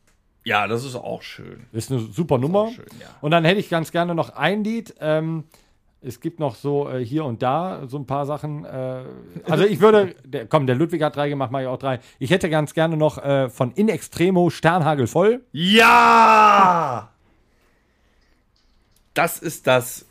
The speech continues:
Speaker 1: Lied, was man bei fünf Promille um drei Uhr nachts sechsundzwanzig Mal laufen lassen kann.
Speaker 2: Sollte man.
Speaker 1: Super.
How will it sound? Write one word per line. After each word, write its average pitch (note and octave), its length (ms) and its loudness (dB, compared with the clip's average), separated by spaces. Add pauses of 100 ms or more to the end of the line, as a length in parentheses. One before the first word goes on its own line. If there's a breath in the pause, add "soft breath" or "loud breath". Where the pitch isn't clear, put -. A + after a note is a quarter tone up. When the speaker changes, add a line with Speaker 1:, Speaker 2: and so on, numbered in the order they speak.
Speaker 1:
Lied, D3+ 360 -4
was A#2+ 300 -6
man A2+ 240 -4
bei G#2 220 -2
fünf G3+ 340 -10
Promille D#3 380 -4
um A#2 260 -6
drei C3 240 -2
Uhr A#2 180 -6
nachts G#2 560 -12
sechsundzwanzig B2 640 -10
Mal A2 140 -4
laufen G#2 300 -4
lassen - 280 -20
kann. - 140 -20 (680 soft breath)
Speaker 2:
Sollte C#3 320 2
man. E3 260 0
Speaker 1:
Super. D3 500 -12